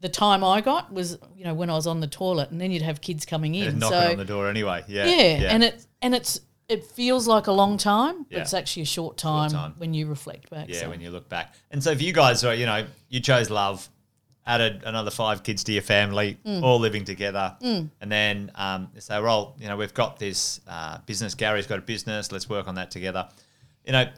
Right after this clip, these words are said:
Speaker 2: tell me about when, you know, you guys started working together and then there was these opportunities that came,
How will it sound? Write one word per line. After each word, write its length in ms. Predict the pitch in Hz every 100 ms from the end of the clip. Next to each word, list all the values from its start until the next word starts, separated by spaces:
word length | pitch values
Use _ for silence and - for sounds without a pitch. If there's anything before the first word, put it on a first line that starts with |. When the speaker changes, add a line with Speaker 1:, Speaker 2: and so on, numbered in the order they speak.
| _
Speaker 2:
tell 160 | - 185
me 140 | 202
about 360 | 160 147 139 135
when, 380 | 135 127 120 117
you 80 | 127
know, 60 | 117
you 140 | 135
guys 180 | 156 127
started 280 | 131 120 107
working 220 | 113 117
together 240 | 107 107 104
and 180 | 110
then 160 | 113 110
there 120 | 107
was 140 | 107 -
these 160 | 113
opportunities 480 | 123 - - 123 110
that 140 | 101 -
came, 400 | 101 98 95